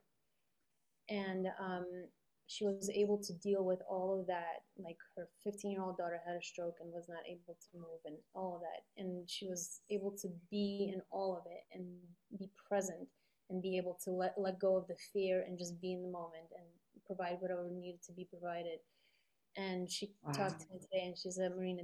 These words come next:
Speaker 1: thank you so much. Like, if it wasn't for you, like, the miracles in my life would not be possible."
Speaker 2: Wow. Oh,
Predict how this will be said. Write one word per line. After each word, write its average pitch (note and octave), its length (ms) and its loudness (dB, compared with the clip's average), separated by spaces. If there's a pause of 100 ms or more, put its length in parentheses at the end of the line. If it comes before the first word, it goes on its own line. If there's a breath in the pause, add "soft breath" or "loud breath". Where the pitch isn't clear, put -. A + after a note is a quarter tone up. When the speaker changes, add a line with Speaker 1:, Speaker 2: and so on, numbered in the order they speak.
Speaker 1:
thank F3+ 240 -4
you F3+ 60 -12
so F3+ 200 -6
much. D#3+ 460 -6
Like, F3+ 240 -4
if F3 80 -8
it - 120 -10
wasn't F3+ 360 -2
for F3+ 80 -6
you, F#3 520 2
like, F3 200 -10
the E3+ 60 -6
miracles F3+ 440 -4
in F3 100 -4
my E3+ 80 -8
life E3 320 -4
would E3+ 80 -12
not E3 160 -12
be E3+ 100 -16 (100)
possible." - 460 -14
Speaker 2:
Wow. F3 1600 12
Oh, A#3 800 12